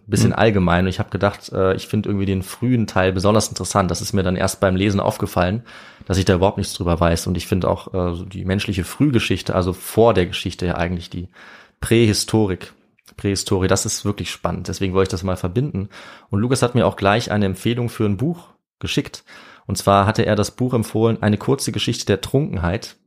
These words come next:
Speaker 1: der Homo Alcoholicus von der Steinzeit bis heute, von Mark Forsyth. Ähm, das ist ziemlich interessant. Ich hab da reingeguckt,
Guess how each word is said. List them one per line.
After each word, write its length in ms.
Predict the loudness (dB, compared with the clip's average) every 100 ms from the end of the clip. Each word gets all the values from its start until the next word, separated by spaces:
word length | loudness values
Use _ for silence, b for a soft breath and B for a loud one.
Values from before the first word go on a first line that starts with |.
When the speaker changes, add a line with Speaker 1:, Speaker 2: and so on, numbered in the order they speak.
| -2
Speaker 1:
der 100 | 0
Homo 240 | 2 2
Alcoholicus 720 | 2 2 0 2 0 0 -4 -2
von 160 | 0
der 80 | 0
Steinzeit 480 | 2 2 2 -2 -4
bis 160 | -4
heute, 340 | -2 -2 -4 -12 _ b b b _
von 200 | -2 2
Mark 300 | 4 2 0
Forsyth. 580 | 2 2 2 -2 -6 -16 B B B B 0
Ähm, 760 | 4 4 4 2 2 -2 -8 -16
das 340 | -2 0 0
ist 140 | -4 -2
ziemlich 200 | -2 -2
interessant. 440 | -6 -2 0 0
Ich 80 | 0
hab 100 | 0
da 80 | 2
reingeguckt, 600 | 2 0 -2 -8 -8 -10